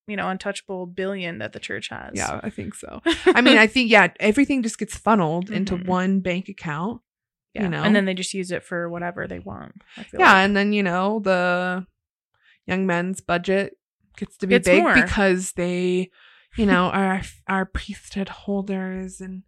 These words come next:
Speaker 2: they're gonna become high priests and, you know, they could be the prophet one day, but not those
Speaker 1: Ew.
Speaker 2: fucking bitches.
Speaker 1: Nope, they gotta fundraise for their camp.
Speaker 2: Yeah, and they gotta go
Speaker 1: <laughs>
Speaker 2: make us some goddamn snacks in the kitchen.
Speaker 1: <laughs>
Speaker 2: Get in there, make me some brownies.
Speaker 1: <laughs>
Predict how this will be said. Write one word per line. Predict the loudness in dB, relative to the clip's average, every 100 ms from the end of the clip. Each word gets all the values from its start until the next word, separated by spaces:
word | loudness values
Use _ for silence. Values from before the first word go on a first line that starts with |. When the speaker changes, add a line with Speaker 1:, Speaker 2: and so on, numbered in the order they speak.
| _
Speaker 2:
they're | 2
gonna | 4 2
become | 0 -2 -4
high | -2 -4 -6
priests | -6 -6 -4 -6 -10 -20 -10
and, | -8 -4 -2
you | -2
know, | -4 -6 -10 -18 -20 _ -2
they | -2
could | -2
be | -8 -10
the | -8
prophet | -8 -8 -10 -18
one | -20 -20 -20
day, | -20 -16 -14 -16 _
but | 4
not | 4 6
those | 4 2
Speaker 1:
Ew. | 4
Speaker 2:
fucking | 2 2 0
bitches. | 0 0 -2 -4 -4 -10 -10
Speaker 1:
Nope, | -2 -2 2
they | 2
gotta | 4 0 0 2
fundraise | 4 4 2 2 -2
for | -2
their | 0 -2 -6 -14
camp. | -4 0 0 0 6
Speaker 2:
Yeah, | 8 10
and | 8 6
they | 6
gotta | 6 8
go | 6 6
Speaker 1:
<laughs> | 6
Speaker 2:
make | 4 2
us | 0
some | -6 -2 6
goddamn | 8 8 6 4 2
snacks | 4 8 8 6 2
in | 2
the | 2
kitchen. | 2 0 0 2 0 -2 -10 _ _ _
Speaker 1:
<laughs> | _ _
Speaker 2:
Get | 4 8
in | 8
there, | 8 6
make | 4 0
me | -2
some | -4
brownies. | -2 2 4 4 0 4
Speaker 1:
<laughs> | 6